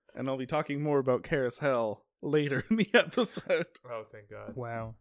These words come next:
Speaker 1: So speaking of Little Shop of Horrors, let's, we should get to today's featured creature. Unless, uh, Shafton wants to talk about the horror movies he's watched.
Speaker 3: Uh,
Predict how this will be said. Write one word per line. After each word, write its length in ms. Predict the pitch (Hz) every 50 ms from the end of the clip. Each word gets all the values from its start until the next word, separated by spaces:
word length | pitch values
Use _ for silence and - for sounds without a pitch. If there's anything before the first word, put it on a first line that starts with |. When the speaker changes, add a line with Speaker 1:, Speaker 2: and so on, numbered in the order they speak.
| _ _ _ _
Speaker 1:
So 200 | - - 180 160
speaking 300 | 147 - 185 185 180 175
of 40 | 165
Little 140 | 156 151 143
Shop 200 | 170 151 135 139
of 80 | 135
Horrors, 280 | 143 139 131 127 123 135
let's, 200 | 135 127 - -
we 120 | 143 135
should 160 | 127 - 139
get 140 | 139 135 127 -
to 100 | 139 127
today's 340 | 127 123 131 123 127 123
featured 320 | - - 131 120 - - -
creature. 320 | - 151 151 - 127 117
Unless, 240 | 120 127 127 127 -
uh, 380 | 143 143 151 123 143 135 127 117 -
Shafton 360 | - - 143 135 - - 135
wants 160 | 131 131 127
to 80 | - 135
talk 80 | 131
about 100 | 127 131
the 80 | 117 123
horror 220 | - 147 131 131
movies 220 | 131 120 117 110 -
he's 180 | 127 151 -
watched. 400 | - - - - - - - - _ _ _ _ _ _ _ _ _ _ -
Speaker 3:
Uh, 880 | 139 135 135 131 127 127 127 127 127 127 127 127 123 123 120 120 120